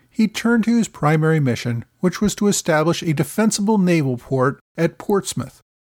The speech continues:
Arnold's efforts to build up the defenses there seemed to drag on for several months. Arnold seemed more interested in scouring the countryside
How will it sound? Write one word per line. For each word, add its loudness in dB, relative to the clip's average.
Arnold's 0
efforts 0
to 0
build 0
up 0
the -4
defenses -2
there 0
seemed 0
to 2
drag 2
on 0
for -2
several -4
months. -4
Arnold 0
seemed 0
more 0
interested 0
in 0
scouring 0
the -2
countryside -2